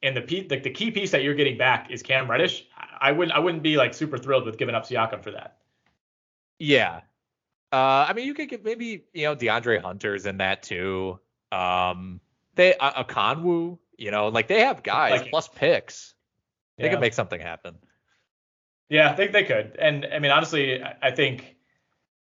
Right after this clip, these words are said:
Speaker 1: I, I mean, At-, Atlanta is good enough that once everybody's healthy, uh, that they, I think I do trust them along with Boston. But I mean, the Knicks are gonna be there. They're, they're, you know, they're not last year's team, but they're still good enough. Um, I, I think Washington's probably the team that I can see fading the most. But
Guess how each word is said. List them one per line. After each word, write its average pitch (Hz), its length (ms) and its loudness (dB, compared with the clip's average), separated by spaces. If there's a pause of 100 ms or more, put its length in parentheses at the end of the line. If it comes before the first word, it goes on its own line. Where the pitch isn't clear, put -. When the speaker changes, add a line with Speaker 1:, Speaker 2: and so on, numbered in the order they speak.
(340)
Speaker 1:
I, 160 160 4
I 165 40 0
mean, 160 120 6
At-, 151 160 4
Atlanta 170 320 10
is 127 100 2
good 131 160 0
enough 131 320 2
that 110 360 0
once 127 200 -2
everybody's 123 400 -4
healthy, 117 560 -6 (200)
uh, 104 280 -4
that 113 160 -6
they, 117 280 -2
I 123 220 -4 (160)
think 131 160 2
I 123 80 6
do 127 140 -2
trust 135 280 2
them 135 180 4
along 123 260 4
with 127 160 -2
Boston. 131 480 2
But 117 240 0
I - 20 -4
mean, 147 120 -2
the 131 80 0
Knicks 147 180 2
are 170 60 0
gonna 156 160 0
be 135 120 -2
there. 131 420 2
They're, 120 280 -6
they're, 120 300 -4 (100)
you 139 100 -14
know, 117 80 -6
they're 117 80 -6
not 156 200 2
last 127 240 2
year's 127 200 -6
team, 123 200 -6
but 110 100 -8
they're 110 100 -6
still 123 200 -4
good 123 180 -2
enough. 113 380 0 (480)
Um, 104 440 -4
I, 151 200 4
I - 20 8
think 185 140 8
Washington's 175 460 4
probably 135 240 4
the 127 100 -6
team 135 160 -8
that 120 80 -2
I 113 60 0
can 113 120 -8
see 120 160 -10
fading 120 280 0
the 104 60 -12
most. 135 380 2
But - 340 6